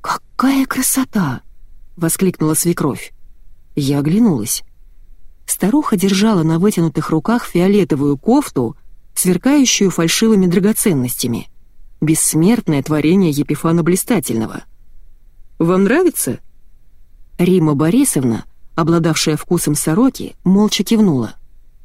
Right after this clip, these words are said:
«Купила вам в подарок». «Ой, Дашенька!»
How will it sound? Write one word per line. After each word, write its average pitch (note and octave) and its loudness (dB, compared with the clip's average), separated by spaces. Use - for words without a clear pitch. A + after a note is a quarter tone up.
«Купила B3 2
вам A3 2
в - -12
подарок». F#3 0
«Ой, A3 2
Дашенька!» F#3 -2